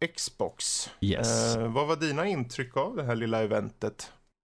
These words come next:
Speaker 2: Mina intryck? Mm, ja, det var riktigt kul faktiskt, sådär. Komma i-, komma iväg och inte bara sitta hemma och uggla i lägenheten och <laughs> sitta och kolla upp nyheter, få mejl och allt sånt där, utan faktiskt komma
Speaker 1: Mm.
Speaker 2: iväg och träffa på. Eh,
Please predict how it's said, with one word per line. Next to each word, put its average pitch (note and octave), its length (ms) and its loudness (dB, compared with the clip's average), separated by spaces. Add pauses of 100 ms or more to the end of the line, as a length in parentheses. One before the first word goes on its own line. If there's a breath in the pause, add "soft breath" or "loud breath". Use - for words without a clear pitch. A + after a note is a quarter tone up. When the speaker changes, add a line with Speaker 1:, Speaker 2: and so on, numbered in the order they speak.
(540 loud breath)
Speaker 2:
Mina G2+ 240 -2
intryck? - 1000 -4
Mm, G3 180 0
ja, E3+ 140 4
det C3+ 140 2
var C3 120 2
riktigt G#3 340 -2
kul E3+ 220 0
faktiskt, - 480 -2
sådär. F2 380 0
Komma G#2 460 0
i-, - 80 0 (100)
komma A#2 260 2
iväg G2 320 2
och G2+ 180 2
inte G#2 180 0
bara F#2+ 120 2
sitta - 260 -2
hemma F#2 380 2
och G2 120 0
uggla F#2+ 380 2 (260)
i G#2+ 100 2
lägenheten A2 680 4
och G2 360 4
<laughs> - 100 0
sitta G2+ 240 0
och F#2+ 60 -2
kolla F#2 200 2
upp F2 140 0
nyheter, F2+ 640 2
få E2 240 0
mejl F2 340 2
och D#2+ 60 4
allt - 80 0
sånt F2+ 140 -2
där, F2+ 80 2
utan F#2 160 -2
faktiskt G2 220 -2
komma G#2 180 4
Speaker 1:
Mm. G#2+ 120 6
Speaker 2:
iväg G#2+ 160 2
och F2+ 120 -4
träffa B2 260 0
på. E3 300 2 (760 loud breath)
Eh, G#2+ 360 4